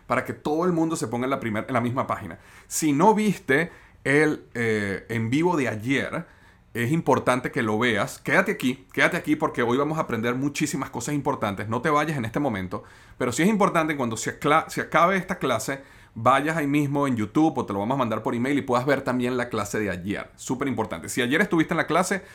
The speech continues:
buenísimo, porque ya vas a ver hoy cómo vamos a adentrarnos muchísimo más en el mundo, eh, de los negocios. Y una última cosa antes de comenzar es que,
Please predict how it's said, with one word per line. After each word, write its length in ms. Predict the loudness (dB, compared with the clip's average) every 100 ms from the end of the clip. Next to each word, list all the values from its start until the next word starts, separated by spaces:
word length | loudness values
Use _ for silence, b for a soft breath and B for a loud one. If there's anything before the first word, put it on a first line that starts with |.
| B
buenísimo, 460 | 0 2 2 0 -4
porque 220 | -2 -2
ya 120 | 0
vas 120 | 4 4
a 40 |
ver 120 | 4
hoy 100 | 2
cómo 160 | 0 0
vamos 200 | 0 0
a 40 |
adentrarnos 480 | -2 -2 -2 -2 -2
muchísimo 460 | -4 -6 -4 -2 0
más 200 | 0 -2 B B
en 140 | 0 4
el 120 | 4
mundo, 440 | 4 2 2 0 B B B B B
eh, 120 | -4 -2
de 200 | 0 0
los 160 | 0
negocios. 440 | -2 -6 -8 -12 -16 B B B
Y 120 | 0
una 160 | 6 8
última 420 | 8 6 4 4
cosa 240 | 4 4 2
antes 180 | 2
de 60 | 0
comenzar 480 | 2 0 4 4 4
es 140 | 2
que, 320 | 2 2 2